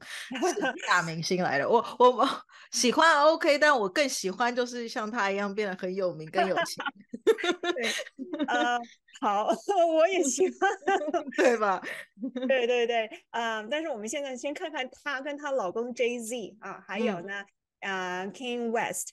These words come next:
Speaker 1: 然后之前她的前，啊，老婆 Kim Kardashian，这些，
Speaker 2: 嗯。
Speaker 1: 这是 the top of the notch 的名人，他们，啊，就是，呃，想要买到的房子呢，居然就是这一位，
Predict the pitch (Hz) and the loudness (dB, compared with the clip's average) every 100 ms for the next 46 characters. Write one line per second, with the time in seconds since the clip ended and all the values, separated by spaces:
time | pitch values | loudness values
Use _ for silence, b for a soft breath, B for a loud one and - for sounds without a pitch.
0 | _ - 208 233 233 196 269 262 233 208 | _ -6 -6 -2 -4 -2 -2 -2 -4 -8
1 | 226 208 208 180 165 190 - - - 202 | -8 -6 -4 -6 -6 -8 -8 -10 -8 -6
2 | 165 165 226 277 - b b - 180 170 | -4 -4 -4 -6 -8 b b -8 -6 -4
3 | 165 139 - 196 202 - 262 254 233 196 | -4 -6 -2 -2 -2 -2 -4 -4 -4 -4
4 | 214 - 190 170 180 302 320 - 277 269 | -4 -6 -8 -10 -8 -6 -4 -4 -2 0
5 | 247 - - 311 302 302 - _ _ 311 | 0 -6 -8 -4 -2 -4 -6 _ _ -4
6 | 294 - 311 311 320 285 262 277 247 - | -4 -4 -4 -2 -2 -2 -2 -2 -4 -6
7 | - 220 214 208 240 240 226 - - 320 | -6 -4 -4 -4 -2 -2 -4 -10 -8 -4
8 | 330 330 233 233 B B 294 214 196 170 | -2 -4 -4 -6 B B -18 -12 -8 -8
9 | 165 B B - 240 226 240 214 190 B | -10 B B -6 -6 -4 -2 -2 -2 B
10 | _ - 202 185 180 - 160 180 247 214 | _ -10 -4 -2 -2 -4 -6 -8 -6 -6
11 | 185 - 233 175 175 - 175 208 - - | -8 -6 -6 -4 -8 -12 -10 -10 -8 -8
12 | 185 - 294 302 180 175 - 247 226 240 | -8 -6 -6 -4 -4 -4 -6 -6 -4 -6
13 | 196 285 226 180 196 233 160 | -4 -2 0 -2 -4 -2 -4